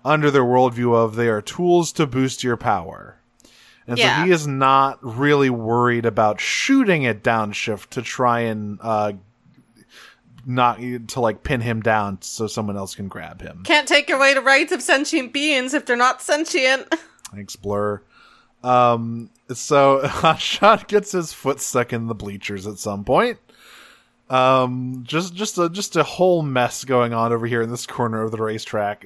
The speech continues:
Speaker 1: Downshift, like, falls through the bleachers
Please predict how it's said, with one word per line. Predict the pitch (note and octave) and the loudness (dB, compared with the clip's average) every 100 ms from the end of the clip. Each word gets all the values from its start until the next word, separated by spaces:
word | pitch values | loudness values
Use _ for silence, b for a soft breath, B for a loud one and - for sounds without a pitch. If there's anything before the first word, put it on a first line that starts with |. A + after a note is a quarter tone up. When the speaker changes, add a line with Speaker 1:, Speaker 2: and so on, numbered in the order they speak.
| A#2+ | -6
Speaker 1:
Downshift, | C3+ D3 A3 - A#3+ - | 0 0 0 -4 -4 -4
like, | F#3+ F3+ | -4 -4
falls | - - D#3 D#3+ F#3+ F#3+ F#3 D#3 B2+ | -10 0 4 4 4 0 -4 -12 -12
through | - C#3 C#3 F3+ | -4 0 2 2
the | F3+ | 0
bleachers | D#3+ C#3 C#3 C#3 B2+ A2+ G2+ G2+ - | -2 0 -2 -2 -4 -4 -4 -8 -12